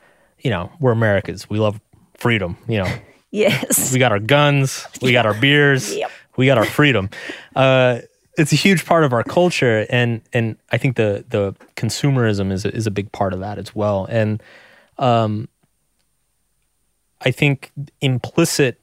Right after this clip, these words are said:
Speaker 1: in that kind of love of freedom is, I think people mistake having more options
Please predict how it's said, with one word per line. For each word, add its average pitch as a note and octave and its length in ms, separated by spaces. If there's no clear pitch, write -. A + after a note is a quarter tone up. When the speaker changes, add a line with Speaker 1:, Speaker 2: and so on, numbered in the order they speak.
Speaker 1:
in A#2 160
that G#2+ 300
kind A2 180
of G2 120
love A2 400
of G#2 140
freedom A2 640
is, A#2+ 420
I A#2+ 60
think A#2+ 180
people B2+ 240
mistake A#2+ 500
having B2 440
more A2 440
options G2+ 760